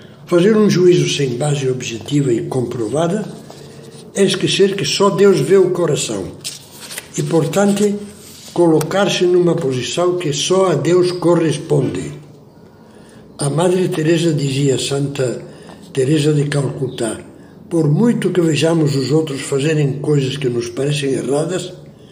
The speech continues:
não sabemos por que as fazem."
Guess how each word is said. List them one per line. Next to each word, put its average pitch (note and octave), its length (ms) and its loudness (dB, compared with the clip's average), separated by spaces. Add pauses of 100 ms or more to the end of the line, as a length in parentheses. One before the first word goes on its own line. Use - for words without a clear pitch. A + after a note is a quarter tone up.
(320)
não G3+ 260 2
sabemos F3 520 2 (160)
por D#3 220 0
que F3+ 140 4
as - 180 2
fazem." G2+ 380 -6